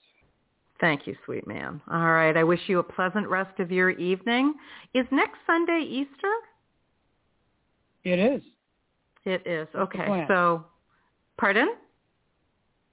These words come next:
Speaker 2: What is the plan?
Speaker 1: Um, I will probably do the show, um, unless for some reason, um, I'm guided not to. Not everybody celebrates or does family dinners, so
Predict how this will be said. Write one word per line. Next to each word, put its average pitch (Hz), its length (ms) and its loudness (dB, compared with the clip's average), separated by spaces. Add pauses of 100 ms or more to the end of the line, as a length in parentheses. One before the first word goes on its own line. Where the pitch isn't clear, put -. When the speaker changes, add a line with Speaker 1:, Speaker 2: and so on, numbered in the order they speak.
(160)
Speaker 2:
What 175 160 -6
is 190 160 -2
the 160 80 -6
plan? 214 360 -2 (800)
Speaker 1:
Um, 202 380 4 (140)
I 226 200 2
will 427 160 0
probably 285 520 -2
do 220 260 -10
the 202 120 -8 (140)
show, 190 540 -6
um, 208 480 -2
unless 190 340 -4 (100)
for 214 180 -4
some 208 180 -2
reason, 208 840 -4
um, 190 300 0
I'm 190 200 -2
guided 190 380 0
not 180 340 0
to. 294 320 2 (260)
Not 214 160 4
everybody 208 400 2 (160)
celebrates 220 680 0
or 185 420 0
does 185 220 0 (140)
family 175 340 0
dinners, 196 480 -2 (320)
so 180 500 4